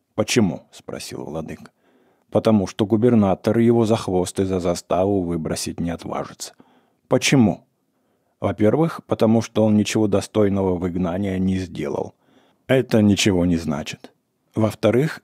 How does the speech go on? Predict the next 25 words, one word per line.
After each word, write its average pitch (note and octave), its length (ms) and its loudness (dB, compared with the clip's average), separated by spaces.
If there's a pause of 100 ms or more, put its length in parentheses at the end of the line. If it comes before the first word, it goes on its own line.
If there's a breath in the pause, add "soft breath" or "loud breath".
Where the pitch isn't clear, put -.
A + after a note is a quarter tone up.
что B2 300 0
он C3 100 0
хорошего A2+ 580 2
рода G2 280 2
и G2+ 60 2
уважения, E2+ 720 -2 (320)
и E2 100 -14
через F#2+ 360 -2
то B2 300 2
в F#2+ 100 -6
европейских F#2+ 720 -2
государствах A2 800 -2
нам A#2 260 2
вредные G#2 400 2
слухи F#2+ 380 -4
распространены E2+ 880 -6
будут. - 420 -8 (560)
И D#3+ 80 0
сие G#2 420 4
мне F#2+ 220 2
немало F#2+ 400 2
не F#2 140 0
важно. E2 520 -4 (540)
А F#2+ 100 -4
в-третьих, G#2+ 560 0